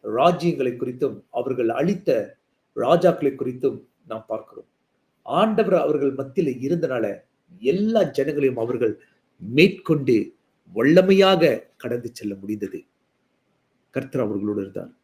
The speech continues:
யோசுவா தேவனுடைய வார்த்தையை கேட்டார். வயதான பொழுதும் அவரால் அந்த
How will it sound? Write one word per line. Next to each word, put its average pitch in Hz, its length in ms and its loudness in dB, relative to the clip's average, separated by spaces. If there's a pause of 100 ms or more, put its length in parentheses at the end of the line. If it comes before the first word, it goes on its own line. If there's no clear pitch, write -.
(680)
யோசுவா 143 460 4
தேவனுடைய 135 400 0
வார்த்தையை 143 500 2
கேட்டார். - 480 -6 (1120)
வயதான 165 520 4
பொழுதும் 117 460 -2 (840)
அவரால் 127 640 -2 (1700)
அந்த 107 540 -8